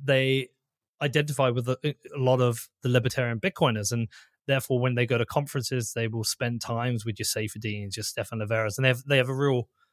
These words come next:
affinity with them. But it's not an, it's not an idea or, that's particularly well known or popular. If I sat down in the pub with my friends and said, "What is libertarianism?" they,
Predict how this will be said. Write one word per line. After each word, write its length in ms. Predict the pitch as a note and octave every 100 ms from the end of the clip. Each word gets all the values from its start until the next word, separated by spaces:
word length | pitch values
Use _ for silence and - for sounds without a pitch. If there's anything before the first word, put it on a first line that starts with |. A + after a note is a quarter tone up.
| -
affinity 480 | - E3 D#3+ - A2+
with 180 | G#2 G2+
them. 200 | F#2+ G2 _ _ _ _ _ -
But 100 | D3
it's 160 | -
not 240 | D3+ D#3+ F#3
an, 200 | D#3 C#3+ -
it's 180 | - C#3+
not 160 | D#3
an 80 | D3+
idea 580 | C3+ B2+ B2 B2+ B2 A#2+
or, 240 | A2+ A2+ - _ _ _ -
that's 300 | C3+ - - _ -
particularly 1000 | B2 - - C#3+ - C3+ B2+ A#2+ A#2 A#2 _ _ _ _ _ _ _ -
well 240 | C3+ B2
known 260 | B2 D#3 D3
or 100 | A#2
popular. 380 | - D#3+ A#2+ G#2+
If 140 | -
I 60 | G3
sat 160 | F#3+
down 80 | C#3+
in 40 |
the 80 | B2
pub 240 | - C3+ A#2+ _ _ -
with 80 | B2
my 120 | B2
friends 260 | - B2
and 60 | A2
said, 180 | A#2 B2+
"What 100 | E3
is 100 | C#3+
libertarianism?" 680 | C#3 B2+ A#2+ A#2 G#2 G2 G2
they, 140 | A2